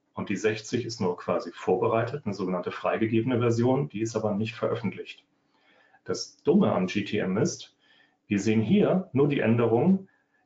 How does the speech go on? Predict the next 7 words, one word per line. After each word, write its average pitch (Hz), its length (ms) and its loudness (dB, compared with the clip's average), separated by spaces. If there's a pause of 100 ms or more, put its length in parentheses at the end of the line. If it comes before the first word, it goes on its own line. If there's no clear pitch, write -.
(180)
die 143 340 2
gemacht 101 420 -2
wurden, 127 220 2
seitdem 110 380 2
die 113 80 2
Version 104 420 0
sechzig, - 840 -4